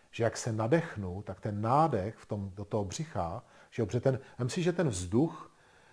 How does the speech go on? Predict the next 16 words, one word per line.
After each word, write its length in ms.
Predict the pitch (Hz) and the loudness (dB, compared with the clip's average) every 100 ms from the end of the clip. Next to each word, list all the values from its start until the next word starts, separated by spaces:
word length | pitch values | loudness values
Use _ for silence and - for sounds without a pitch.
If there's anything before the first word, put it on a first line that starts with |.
| _ _ _ - | _ _ _ -16
hýbe 460 | 85 113 160 175 | -4 2 6 6
tím 320 | 165 160 147 135 | 6 4 2 2
tělem, 340 | 147 147 82 | 2 2 0
je 60 | 85 | -4
to 100 | 95 | -8
tak? 300 | 92 104 143 - - | -6 -6 -6 -12 -10
Že 60 | - | -8
jo, 80 | 85 | -8
to 100 | 98 | -8
břicho 260 | 92 98 117 | -8 -8 -6
se 140 | 107 | -4
nafukuje, 600 | 95 - 165 - 87 80 | -2 0 0 0 -2 -4
on 180 | - 98 | -8 -6
hýbe 320 | 85 143 139 | 0 2 2
tím 220 | 120 101 | 0 -4
tělem. 460 | 95 117 104 67 - | -4 -6 -6 -10 -16